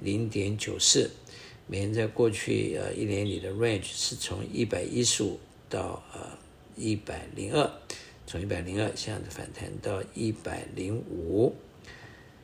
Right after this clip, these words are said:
西德州油，呃，跌到七十五块六毛九，布兰特油八十一块六毛七，natural gas两块四毛八。黄金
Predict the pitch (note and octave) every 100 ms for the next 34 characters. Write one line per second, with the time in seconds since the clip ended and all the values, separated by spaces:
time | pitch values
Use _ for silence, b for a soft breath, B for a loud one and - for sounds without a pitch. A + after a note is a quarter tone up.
0 | B - - - C#3 C3 G2+ G2 A2+ G#2
1 | F#2+ G#2 - - F2 E2 - - G2 G#2
2 | G2 - - G#2 - - - A2+ G2 A#2+
3 | F#2+ F2 G2 - - - - A2 F#2 F#2
4 | G#2 F#2 F2 F2+ A2 G2+ F#2+ - G#2 G#2+
5 | G2+ A2 F#2 E2+ F2+ - A#2 A#2 - -
6 | - G2+ - G2 - G2 - - - F2
7 | F2 - - F#2+ - - G2+ F2+ E2+ G2+
8 | - G2+ G#2+ B B B B - - F2
9 | G#2 G2+ B2+ A#2